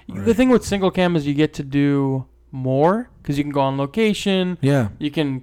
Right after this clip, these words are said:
Speaker 1: control, you control it more. It's like shooting a movie. It's single
Speaker 2: Yeah.
Speaker 1: camera. Whereas multi-camera, it's, studios like multi-camera better because it's cheaper. They just
Speaker 2: Yeah.
Speaker 1: build the sets and then
Speaker 2: Mm-hmm.
Speaker 1: it's the same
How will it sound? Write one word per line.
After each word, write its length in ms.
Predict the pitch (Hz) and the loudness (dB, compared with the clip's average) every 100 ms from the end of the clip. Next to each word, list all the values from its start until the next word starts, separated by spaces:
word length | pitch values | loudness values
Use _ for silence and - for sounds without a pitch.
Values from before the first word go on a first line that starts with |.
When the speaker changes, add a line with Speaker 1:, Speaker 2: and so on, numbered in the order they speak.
| _ | _
Speaker 1:
control, 420 | - 156 - 170 170 | -6 -6 -2 0 0
you 100 | 180 | 0
control 420 | 175 151 196 175 | -4 0 2 4
it 60 | 139 | 2
more. 180 | 135 | -2
It's 100 | 135 | -4
like 120 | 151 139 | -4 -4
shooting 280 | 160 151 139 | -2 -2 -2
a 40 | |
movie. 360 | 143 156 131 135 | 0 0 0 -6
It's 140 | 135 | -8
single 240 | - - | -4 -2
Speaker 2:
Yeah. 100 | - | -2
Speaker 1:
camera. 280 | - 113 - - - _ _ - | -4 -8 -14 -20 -20 _ _ -2
Whereas 220 | 143 139 | 0 2
multi-camera, 840 | 165 180 - 160 151 147 147 143 - | 2 2 2 2 2 4 2 0 -6
it's, 260 | 139 - - _ _ _ _ - | -12 -12 -20 _ _ _ _ -20
studios 540 | - 214 226 233 147 | -6 -2 2 0 -2
like 220 | 139 139 | -4 -4
multi-camera 540 | 151 160 160 165 160 131 - | -2 -2 -2 -4 -4 -6 -4
better 380 | 147 139 123 143 - - | -2 -2 -6 -12 -18 -16
because 340 | 143 151 135 | -8 -4 -4
it's 160 | 127 - | -4 -12
cheaper. 500 | - 190 180 143 135 _ _ _ - | -6 -4 -4 -6 -8 _ _ _ -6
They 100 | 123 | -4
just 140 | 90 | -2
Speaker 2:
Yeah. 40 | 85 | 2
Speaker 1:
build 200 | 156 165 | 4 4
the 80 | 170 | -2
sets 540 | - 180 214 - - - | 0 2 2 -2 -16 -8
and 100 | 147 | -2
then 140 | 147 | 0
Speaker 2:
Mm-hmm. 40 | 143 | -2
Speaker 1:
it's 80 | 117 | -4
the 80 | 135 | -10
same 580 | - 139 139 151 160 | -6 -4 -2 -4 -6